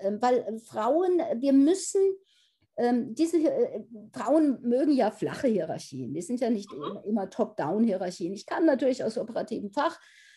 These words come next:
Speaker 1: und aus der Medizin, da gibt's eine, o-, oft eine Top-Down-Hierarchie, aber, ähm, ich, äh, flache Hierarchien. Aber es muss natürlich unter solchen Umständen ganz klar gesagt werden: der Kapitän hat das letzte Wort.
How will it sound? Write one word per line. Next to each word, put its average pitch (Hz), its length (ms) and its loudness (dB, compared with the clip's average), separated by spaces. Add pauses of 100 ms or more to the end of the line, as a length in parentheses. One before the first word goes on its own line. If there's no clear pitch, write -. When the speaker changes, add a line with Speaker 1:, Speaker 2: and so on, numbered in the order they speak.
Speaker 1:
und 214 280 -2
aus 196 120 -4
der 208 80 -2
Medizin, 311 560 2
da 254 100 4
gibt's - 300 -6
eine, 202 160 0
o-, 320 220 0
oft - 320 0
eine 311 160 2
Top-Down-Hierarchie, 269 1040 0
aber, 233 340 -2 (520)
ähm, 240 440 2
ich, - 260 -6
äh, 214 100 6
flache 285 280 2
Hierarchien. 220 640 0
Aber 240 200 0
es 240 160 -4
muss 294 360 6
natürlich 254 500 0
unter 233 160 2
solchen 240 340 0
Umständen 226 420 -2
ganz 254 360 0
klar 214 260 -2
gesagt 208 400 -6
werden: 180 240 -4
der 190 80 -2
Kapitän 226 520 -2
hat 233 160 -2
das 202 120 -6
letzte - 480 -6
Wort. 175 380 -2